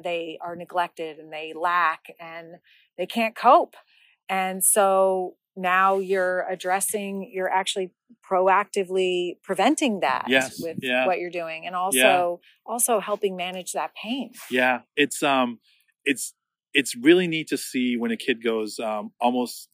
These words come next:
Speaker 2: like, forehead to forehead with Liberty and just, there's that, that sense of relief they feel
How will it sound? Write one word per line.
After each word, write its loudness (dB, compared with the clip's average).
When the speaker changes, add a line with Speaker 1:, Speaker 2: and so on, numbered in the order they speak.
Speaker 2:
like, -2
forehead 0
to -4
forehead -2
with -8
Liberty -2
and -8
just, -6
there's -2
that, -2
that -4
sense -8
of -14
relief -6
they -2
feel -6